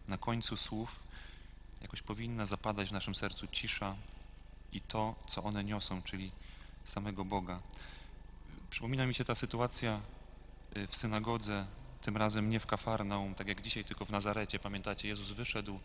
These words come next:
w synagodzie w Naza-, w synagodze w Naza-, w Nazarecie, rozwinął zwój, przeczytał księgę proroka Izajasza, przeczytał jakiś tekst z Pisma Świętego, jakbyśmy dzisiaj powiedzieli, zwinął tą księgę i usiadł,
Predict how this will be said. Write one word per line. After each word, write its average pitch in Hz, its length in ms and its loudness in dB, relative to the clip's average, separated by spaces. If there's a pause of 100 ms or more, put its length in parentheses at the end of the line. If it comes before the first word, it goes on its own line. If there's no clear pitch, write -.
(540)
w - 60 0
synagodzie 104 400 0
w 101 40 -4
Naza-, 101 300 -2 (200)
w - 40 -2
synagodze 104 480 0
w 101 60 -4
Naza-, 98 300 -2
w - 120 -10
Nazarecie, 98 600 0 (1400)
rozwinął 110 440 2
zwój, 101 520 -2
przeczytał 113 400 -2
księgę 113 380 0
proroka 104 380 0
Izajasza, 95 640 0 (360)
przeczytał - 340 -2
jakiś - 220 0
tekst - 600 0 (440)
z - 100 -4
Pisma - 320 -2
Świętego, 95 440 -2
jakbyśmy 92 340 -6
dzisiaj 95 220 -4
powiedzieli, 92 580 -4 (1120)
zwinął 104 560 0 (140)
tą 101 160 -4
księgę 110 400 0
i - 160 -4
usiadł, 113 520 0